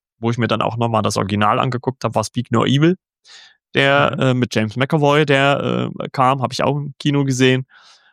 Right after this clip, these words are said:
Speaker 1: äh, weil der auch sehr eindringlich war, sag ich jetzt mal, ne? Also es ist, ich, ich würde ihn jetzt eigentlich als den Überhorror bezeichnen. Es ist halt so Psycho-Horror, würde ich eher so meinen, ne?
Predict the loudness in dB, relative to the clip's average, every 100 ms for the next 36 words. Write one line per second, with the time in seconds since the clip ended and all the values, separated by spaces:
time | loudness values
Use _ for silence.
0 | _ _ _ -2 2 4 4 2 -2 _
1 | -4 -2 0 2 0 -2 -10 _ _ _
2 | _ _ _ -18 -6 0 2 4 2 2
3 | 0 -2 -2 -4 -4 -2 2 2 2 0
4 | 0 -4 -8 -8 -8 -6 -2 0 0 -2
5 | -4 -4 -8 -10 -12 -12 -8 -2 0 0
6 | 0 -2 -2 -4 -4 -6 -6 0 2 2
7 | 0 2 2 2 0 _ _ _ _ _
8 | _ -12 -6 -2 -2 -2 -4 -4 -2 -2
9 | -2 -4 _ _ -4 -2 2 4 4 2
10 | 2 2 2 4 4 4 0 0 0 0
11 | 0 0 2 2 0 -4 _ _ _ -2
12 | -2